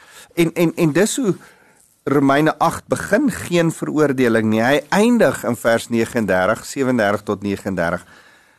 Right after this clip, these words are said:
by geen ver-, niks kan ons skei van die liefde van Jesus nie. Geen verwydering nie. En hy begin met geen veroordeling nie. Geen veroordeling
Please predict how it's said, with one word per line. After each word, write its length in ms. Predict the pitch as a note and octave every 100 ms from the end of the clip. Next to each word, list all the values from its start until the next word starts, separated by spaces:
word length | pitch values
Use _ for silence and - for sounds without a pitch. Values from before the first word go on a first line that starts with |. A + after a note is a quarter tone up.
| _ -
by 80 | A2
geen 300 | B2+ D3 C3
ver-, 140 | C3 A2+ A#2
niks 540 | C3 F3 A#3+ - -
kan 160 | - C3+
ons 160 | A#2 - -
skei 320 | - C3+ C3
van 240 | A#2+ B2 A2+
die 60 |
liefde 320 | F#2 F#2 - F#2+
van 240 | - F#2+ E2+
Jesus 340 | D2+ C2 -
nie. 140 | D2 -
Geen 460 | - F3 F3+ E3+ - - - _
verwydering 800 | A#2+ F#2 A2+ D#3+ D#3+ E3 D#3+
nie. 160 | E3+ F3 - _ _ _ _ _ _ _ _ _ _ _
En 80 | G#2+
hy 140 | G#2+ G2+
begin 400 | A2+ - C3+ G#2
met 240 | G2 -
geen 320 | - A2+ G2
veroordeling 720 | - - D2 F#2 E2 D2+ D2+ D2+
nie. 100 | D#2+ - -
Geen 180 | D#3+ E3
veroordeling 800 | F3 F#3+ B2 G#2+ F2 F2 E2 A2